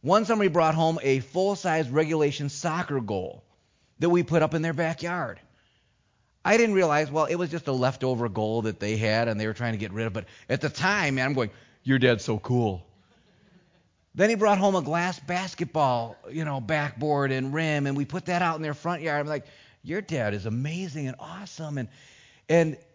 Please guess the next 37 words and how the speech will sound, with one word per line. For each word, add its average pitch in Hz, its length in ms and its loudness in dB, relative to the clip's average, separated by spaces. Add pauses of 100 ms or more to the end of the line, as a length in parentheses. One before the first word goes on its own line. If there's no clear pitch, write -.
(200)
and 160 160 0
we 226 100 0
would 247 140 0
use 214 260 -2
all 185 160 -2
this 139 160 -6
stuff. - 380 -10 (1400)
And 156 220 -4
we 240 180 0
would 226 220 0
have 156 300 -2
fun 151 280 -2
with 117 180 -4
it. 104 160 -6
And, 123 220 -2 (600)
and 151 140 0
most 240 280 2
summers, 156 380 2
we 165 200 0
would 196 160 2
play 180 180 0
soccer 143 400 -2
in 143 260 -4
their 143 160 -4
backyard. 147 720 -6 (580)
Now, 175 120 4
remember, 220 280 4
this 202 160 0
is 180 80 -8
the 196 80 -4
nineteen 190 320 0
seventies. 185 640 -2 (400)
Soccer 208 540 2
in 202 100 4
the 185 100 2
U 175 260 4
S, 165 480 0